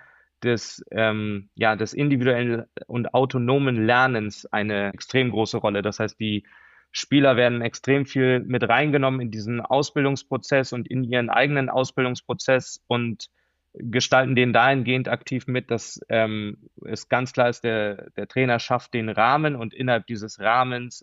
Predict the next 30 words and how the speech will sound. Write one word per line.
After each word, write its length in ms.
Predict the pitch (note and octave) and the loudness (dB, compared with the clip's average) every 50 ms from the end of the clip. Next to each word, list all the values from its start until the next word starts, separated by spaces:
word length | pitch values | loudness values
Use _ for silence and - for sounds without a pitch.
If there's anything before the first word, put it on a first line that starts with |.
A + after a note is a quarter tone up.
| _ | _
agiert 460 | - A2+ G#2 G2 A2 A#2+ C3+ C3+ C3 - | -4 -4 -4 -4 0 0 0 0 0 -4
und 200 | A2 A2 G#2+ - _ | -10 -14 -14 -16 _
findet 420 | _ C#3 C3+ C3 B2+ B2+ A#2 - | _ -2 -2 0 0 -2 -4 -6
und 200 | - G#2+ G#2+ F#2+ | -10 -14 -10 -6
sucht 260 | A2 B2 B2 - _ | -4 -4 -4 -2 _
der 140 | A#2+ A2+ G#2+ | 0 0 0
Spieler, 640 | - - - - A#2+ B2 B2 B2 B2 A#2+ A#2+ A#2+ - _ _ _ _ _ _ _ _ _ - | -2 -6 -6 -2 0 2 4 6 6 6 4 2 0 _ _ _ _ _ _ _ _ _ -4
äh, 380 | - A2+ A2+ A2 G#2+ G#2+ G#2+ - - - - - | 0 2 2 4 4 2 0 -2 -6 -14 -20 -18
ja, 400 | - G2 G#2+ G#2+ G#2 G2 G2 - _ | -6 -2 0 0 0 -2 -8 -12 _
eigentlich 400 | - G2+ G#2 A2 G#2+ G#2+ G2 - | -4 -4 -2 -2 -4 -6 -6 -2
seine 320 | - A2 G#2 G#2+ G#2+ G#2 | 0 0 0 0 -2 -4
Entwicklung. 580 | G2+ G2+ F2 F#2 A2+ A#2 - - G2+ F2+ E2+ - _ _ _ _ _ _ _ _ _ _ | -6 -8 -4 -4 -4 -4 -4 -6 -8 -8 -10 -14 _ _ _ _ _ _ _ _ _ _
Wenn 260 | - A#2 A#2+ B2 A#2+ | -2 0 0 0 0
wir, 460 | G2+ A#2 A#2+ A#2 A#2 A2+ A2+ A2 G#2+ - _ _ _ _ _ _ | 0 2 2 4 4 2 0 -2 -4 -10 _ _ _ _ _ _
ähm, 640 | - A2 A2 G#2+ G#2 G#2 G#2 G#2 G#2 G2+ G2+ G2 F#2+ - - | 0 0 2 2 0 0 -2 -4 -4 -4 -6 -8 -8 -10 -14
weiter 360 | F#2+ G2 - A2+ B2+ C3 C#3 | -4 0 2 2 2 2 2
im 100 | B2+ A#2+ | 2 2
Baskenland 480 | B2 B2 - - C3+ B2 A#2+ A#2 G#2+ - | 0 -2 -2 -4 -4 -2 -2 -2 -2 0
bleiben 320 | A#2+ B2 C3+ C3+ C3 B2 | 2 2 2 0 -2 -6
und 80 | A2+ A2 | -6 -6
nach 120 | A2 G#2+ | -8 -6
San 220 | - - A#2 A#2 | -6 -6 -6 -6
Sebastian 500 | A2 A2+ G2+ A#2+ C#3 D3 - - D3+ D3 | -6 -2 -2 -2 -2 -2 -2 -4 -4 -4
schauen, 300 | C3+ - C#3+ C#3 D3 D3+ | -2 -2 0 0 0 -2
dann 180 | C3 A#2 A2+ A2 | -2 -4 -4 -4
gibt 200 | G#2+ A2 - - | -6 -6 -6 -8
es 260 | A#2 G2+ - - - - | -8 -8 -10 -16 -16 -14
dort 480 | - G2 F2+ A2+ A#2+ B2+ C3 B2+ - | -14 -4 0 2 4 4 4 2 0
auch 240 | - - C3 B2+ - | 0 0 0 0 -2
die 500 | _ - A#2 A2+ A2 A2 G#2+ A2 G#2+ G#2 | _ -6 -4 -2 -2 0 0 -2 -2 -4